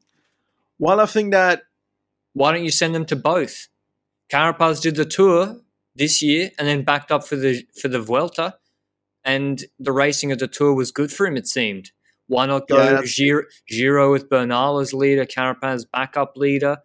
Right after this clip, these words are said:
Speaker 2: and then reverse it for the Tour?
Speaker 1: Yes, but if you reverse it for the Tour, what are you gonna do with the likes of, uh, a Geraint Thomas there as well? Because
Speaker 2: Oh, no, but
Speaker 1: the
Speaker 2: they,
Speaker 1: parcours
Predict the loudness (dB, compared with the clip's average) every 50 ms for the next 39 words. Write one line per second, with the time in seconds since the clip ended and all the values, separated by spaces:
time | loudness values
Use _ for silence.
0 | _ _ _ _ _ _ _ -8 -6 -4 -4 -4 -2 -2 -2 -2 0 0 0 0
1 | 0 -6 -8 -8 -8 -8 -8 -8 -6 -4 -2 -2 -2 -4 -4 -8 _ _ _ _
2 | _ _ _ _ _ _ _ _ _ _ _ _ _ _ _ _ _ _ _ _
3 | _ _ _ _ _ _ _ _ _ _ _ _ _ _ _ _ -4 0 2 2
4 | 2 2 2 2 2 2 2 -2 -2 0 0 0 2 2 0 0 0 -4 -8 -6
5 | -4 -2 -2 -2 -2 -2 -2 0 0 0 0 0 0 -2 -2 -2 -2 -2 0 0
6 | 0 0 0 -2 -2 -2 -2 -2 -4 -4 -4 -6 -4 0 0 0 0 0 -2 -6
7 | -10 _ _ _ _ _ _ _ _ _ _ _ _ _ _ -8 -4 -2 -2 -2
8 | -2 -2 -2 -2 0 0 -2 0 0 0 0 0 -2 0 2 4 4 4 4 2
9 | -2 -2 0 0 0 0 0 -2 -4 -4 -6 -8 _ _ _ _ _ _ _ -20
10 | _ _ 2 2 4 4 2 0 0 0 0 0 0 2 4 2 2 2